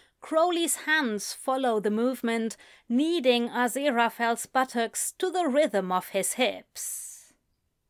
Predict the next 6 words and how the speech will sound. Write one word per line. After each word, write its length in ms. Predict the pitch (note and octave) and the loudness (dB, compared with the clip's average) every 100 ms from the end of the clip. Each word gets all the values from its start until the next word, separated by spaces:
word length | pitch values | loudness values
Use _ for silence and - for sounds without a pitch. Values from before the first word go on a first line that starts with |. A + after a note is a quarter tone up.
| _ - - _ | _ -20 -20 _
"Crowley, 640 | - - G4+ E4 - C#4+ - _ | -16 0 2 2 -6 -10 -10 _
please," 1080 | - - A#4 G#4 D#4+ D4 - - - - - _ _ _ _ _ - | -10 -2 2 2 0 -8 -14 -14 -12 -14 -18 _ _ _ _ _ 2
Aziraphale 920 | G3+ G3 G#3+ A3+ F#3+ F#3+ - F#3+ F3+ | 2 4 2 2 2 0 0 -2 0
whispers. 1120 | G#3 G#3+ - F#3+ E3+ - - - - - - _ _ _ _ _ _ _ - - _ _ | -2 -2 -2 -4 -4 -14 -16 -16 -18 -20 -20 _ _ _ _ _ _ _ -20 -20 _ _
"Please 560 | - F3 E3 D#3 D3+ E3 | -12 -10 -8 -8 -8 -8
what?" 560 | D#3+ F3+ F3 D3+ - | -2 0 0 -4 -14